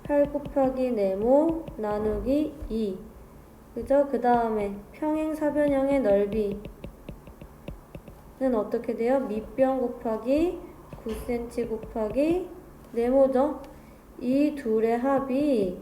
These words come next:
더했더니 합이 얼마 나온 거야? 팔십삼과 십이분의 오가 나온 거예요. 그죠? 그래서 식해서 정리해보면 팔에다가 이 먼저 순서 상관없죠. 가로가 없으니까. 그러면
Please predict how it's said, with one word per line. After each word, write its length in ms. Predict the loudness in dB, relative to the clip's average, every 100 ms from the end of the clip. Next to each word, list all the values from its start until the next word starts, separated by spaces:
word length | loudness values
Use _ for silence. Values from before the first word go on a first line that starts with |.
| -14 -12
더했더니 880 | -6 0 0 -2 -4 -2 0 2 2
합이 300 | 0 0 2
얼마 320 | 2 2 0
나온 320 | -2 -2 -2
거야? 360 | 0 0 -2 -8 -18 -20 -20 -20 -20 -18 -16 -16 -2
팔십삼과 1120 | 4 4 2 -4 -4 -2 0 0 2 2 0
십이분의 1000 | -6 -8 -6 -4 -4 -4 -4 0 0 0 -4 -12 -4
오가 280 | 0 2 4
나온 340 | 4 2 0
거예요. 540 | 2 4 4 4 0 -8 -16 -20 -20 -20 -20 -20 -20 -10
그죠? 440 | -2 0 0 -4 -14 -10
그래서 380 | -6 -4 -2 -4
식해서 960 | -4 -8 -4 -2 0 2 2 2 -4 -16 -20 -20 -20 -20 -16
정리해보면 1160 | -8 -6 -4 0 0 0 -2 0 0 -2 -8 -18 -20 -20 -20 -20 -20 -20 -20 -20 -8
팔에다가 600 | -2 2 2 2 4 4
이 200 | 4 2
먼저 380 | 2 2 0 -2
순서 340 | -2 -4 0 0
상관없죠. 760 | 0 0 2 0 -2 0 0
가로가 360 | 0 -4 -2 0
없으니까. 840 | -2 -4 -6 -6 -6 -4 -4 -6 -8
그러면 460 | -6 -2 -2 -4